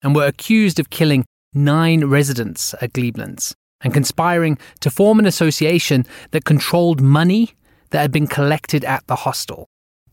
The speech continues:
On the first day of the trial, the court heard that the police officer who was on trial was allegedly assigned to organize automatic weapons that were used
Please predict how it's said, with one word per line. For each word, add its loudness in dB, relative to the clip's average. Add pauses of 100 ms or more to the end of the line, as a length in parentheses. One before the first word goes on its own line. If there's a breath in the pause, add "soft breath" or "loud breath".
(460 loud breath)
On 4
the 4
first 0
day 2
of -2
the -4
trial, -4 (260 loud breath)
the -10
court 0
heard 2 (320 loud breath)
that -4
the -4
police 2
officer -6 (260)
who -2
was 2
on 2
trial -2 (480 loud breath)
was 2
allegedly 2
assigned 0
to 0
organize 2 (140)
automatic 2
weapons -4 (180)
that -6
were -2
used -2